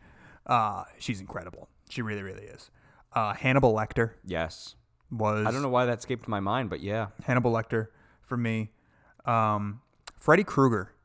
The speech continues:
Speaker 2: Yeah, I tried not to go more of, like, the slashers, but, like, he is the only one where, like, he actually has personality.
Speaker 1: Yeah, like, I, I, I mean, I, I love Michael Myers and Jason's whatever to me, but, like,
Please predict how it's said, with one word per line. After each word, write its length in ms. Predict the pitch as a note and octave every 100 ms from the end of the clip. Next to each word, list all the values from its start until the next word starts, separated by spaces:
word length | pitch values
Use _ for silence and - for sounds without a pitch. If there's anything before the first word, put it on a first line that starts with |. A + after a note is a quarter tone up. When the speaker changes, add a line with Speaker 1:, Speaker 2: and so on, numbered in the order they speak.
| _ _ - - - -
Speaker 2:
Yeah, 360 | C3 E3 F3 E3
I 80 | D#3+
tried 260 | - G#3+
not 180 | B3 G#3
to 80 | D#3
go 280 | B2+ A#2+ A#2
more 380 | A2 G#2+ A2
of, 100 | G#2+
like, 280 | G#2+ G#2 -
the 80 | -
slashers, 880 | - G2+ F#2+ G#2+ - C#3+ D3 C#3 C#3
but, 340 | B2 B2+ A2
like, 160 | A2+ G#2+
he 180 | - C#3+
is 120 | C3
the 140 | C3
only 200 | A#2+ A#2
one 300 | A2+ G#2+ G#2+ G2
where, 160 | G2
like, 160 | F#2 F#2
he 160 | A2 D2+
actually 380 | F#2 - G2
has 260 | F2+ E2+ D#2+
personality. 720 | - F2+ - D2 D2+ C#2+ C2 D#3+
Speaker 1:
Yeah, 360 | D#3+ C3 B2+ B2+
like, 180 | C3+ -
I, 120 | B2+ -
I, 360 | A#2+ C3 C#3 C3+
I 80 |
mean, 160 | D3+ D3
I, 60 | C#3
I 220 | C3+ C3
love 180 | C#3+ C3+
Michael 240 | B2 A#2
Myers 480 | A#2 A#2 A#2+ A#2 A2+
and 120 | A2
Jason's 440 | G#2+ A2 A#2+ G#2+ G#2
whatever 380 | G#2+ G#2+ A2+
to 60 | A2
me, 300 | A2+ A2+ A2+
but, 220 | G2+ A2+
like, 340 | A2+ A2 G#2+